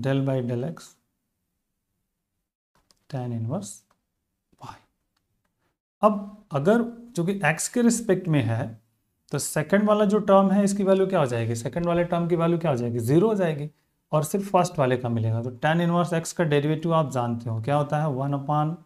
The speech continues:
वन plus एक्स स्क्वायर plus ज़ीरो, मतलब जो del v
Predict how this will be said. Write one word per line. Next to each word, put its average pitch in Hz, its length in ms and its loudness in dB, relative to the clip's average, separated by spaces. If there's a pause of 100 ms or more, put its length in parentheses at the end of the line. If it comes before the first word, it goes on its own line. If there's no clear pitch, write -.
(720)
वन 131 300 0
plus 139 240 -2 (380)
एक्स - 180 -14 (100)
स्क्वायर 165 340 -6 (120)
plus 135 180 -4
ज़ीरो, 113 320 -10 (960)
मतलब 135 160 -2
जो 139 220 -2
del 131 320 2
v 151 40 0